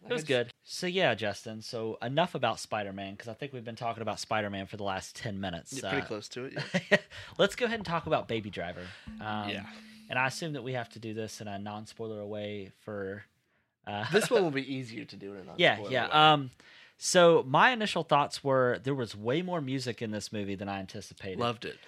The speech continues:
Speaker 2: Uh, the soundtrack I thought was fantastic.
Speaker 1: Yeah, and I actually, I read something, uh, I meant to make a note, and, um, I didn't, but, uh, Edgar Wright and James Gunn, when they were making each of their movies around the same time,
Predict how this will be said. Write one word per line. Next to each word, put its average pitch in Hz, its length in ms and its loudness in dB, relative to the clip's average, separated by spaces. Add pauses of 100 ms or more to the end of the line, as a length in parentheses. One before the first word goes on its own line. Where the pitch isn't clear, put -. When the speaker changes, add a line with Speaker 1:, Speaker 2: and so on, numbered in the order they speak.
(120)
Speaker 2:
Uh, 107 420 4
the 113 80 -6
soundtrack 165 560 2
I 113 60 -4
thought 104 180 -6
was 104 140 -12
fantastic. 107 580 -8
Speaker 1:
Yeah, 233 180 6
and 143 140 0
I 170 140 2
actually, 165 260 -2
I 135 40 2
read 151 200 0
something, 139 460 -4
uh, 110 260 -2
I 101 40 -8
meant 135 180 -4
to 123 80 -8
make 113 160 -2
a 110 40 -6
note, 107 360 -4
and, 98 480 -8
um, 95 360 -6 (440)
I 104 80 -6
didn't, 101 480 -8
but, 104 200 -2
uh, 104 200 -4
Edgar 131 340 -2
Wright 120 240 2
and 113 100 -8
James 110 380 -2
Gunn, 123 340 -8 (360)
when 117 180 -16
they 123 80 -10
were 123 80 -8
making 127 460 -8
each 120 180 -12
of 123 80 -8
their 117 80 -8
movies 113 320 -6
around 110 180 -6
the 110 60 -10
same 117 220 -8
time, 123 340 -8